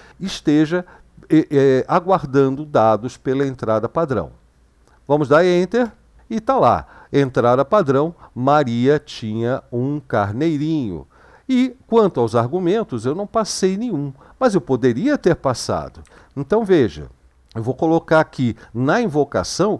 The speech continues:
os seguintes argumentos, ó, banana, pra não perder o hábito, laranja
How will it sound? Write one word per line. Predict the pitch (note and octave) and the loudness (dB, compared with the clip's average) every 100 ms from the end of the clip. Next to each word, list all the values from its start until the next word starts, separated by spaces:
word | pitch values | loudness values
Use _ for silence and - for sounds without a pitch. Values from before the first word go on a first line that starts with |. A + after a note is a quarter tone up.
| - | -6
os | D#3+ | -8
seguintes | - E3+ B3+ - | -6 -4 -4 0
argumentos, | G3 F3+ D#3+ G2 D2+ F2 | 0 0 -2 -4 -6 -2
ó, | C#3+ A2 - - - F#2+ | 2 2 -2 -20 -20 -6
banana, | G#2+ G#2 G#2 A#2+ F3+ A#3 | -2 -2 0 0 0 -2
pra | D3+ C3 | -2 -2
não | A2+ | -2
perder | G#2+ G2+ F2+ F#2 | -6 -6 -4 -6
o | F2+ E2 | -6 -4
hábito, | F2+ A#2 E3+ - A#3 - - - G#2 | -2 -2 -4 -8 -8 -8 -16 -10 -2
laranja | A2 A#2+ A2 G#2+ A#2 D3 G3+ F#3+ A3+ B3 | 2 4 4 2 2 0 -2 -2 0 0